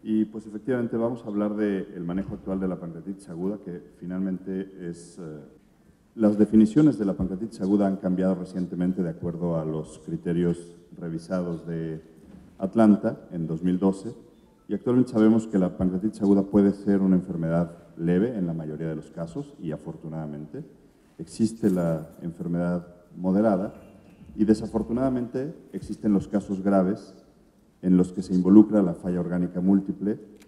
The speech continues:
y su mortalidad es aún elevada, y esto no ha cambiado mucho con respecto a lo que sucedía hace algunos años.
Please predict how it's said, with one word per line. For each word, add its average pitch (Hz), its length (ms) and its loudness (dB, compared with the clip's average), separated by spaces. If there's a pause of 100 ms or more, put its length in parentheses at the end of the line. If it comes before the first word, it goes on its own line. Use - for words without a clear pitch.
(280)
y 123 340 -2 (200)
su - 240 -2
mortalidad 92 720 2 (380)
es - 340 -4
aún 87 260 2
elevada, 95 440 2 (320)
y 95 100 2
esto 98 200 0
no 101 100 6
ha 101 80 4
cambiado 98 400 4
mucho 107 380 0
con 87 200 -4
respecto 87 420 -2
a 85 40 0
lo 76 120 -4
que 80 80 -14
sucedía 82 640 -4
hace 85 240 -12
algunos 82 360 -8
años. 73 360 -14